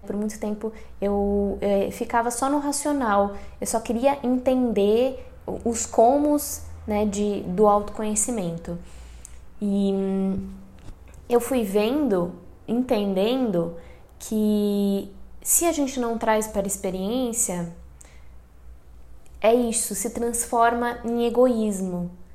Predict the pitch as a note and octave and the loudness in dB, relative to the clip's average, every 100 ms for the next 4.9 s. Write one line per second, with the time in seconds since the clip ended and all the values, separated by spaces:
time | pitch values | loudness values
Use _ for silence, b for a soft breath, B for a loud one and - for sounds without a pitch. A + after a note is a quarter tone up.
0 | b - - F#3+ G3 G3 G3 - G#3 - | b -20 -8 -4 -2 -2 -4 -8 -6 -4
1 | A3 A3 A3 A3 A3+ A3+ C4 B3 B3+ B3+ | -4 0 0 2 0 -2 0 0 -2 -2
2 | C4 B3+ C#4 C#4 B3+ B3+ B3 A3+ - A3 | -2 0 0 2 2 2 0 0 -2 -4
3 | A#3 B3+ B3 A#3 A#3+ A#3+ A#3+ B3+ B3 A#3 | -2 -4 -2 0 2 0 0 0 4 4
4 | A3+ B3 - - D4 - - F3 F3 | 2 -2 0 0 -2 -10 -4 -2 -2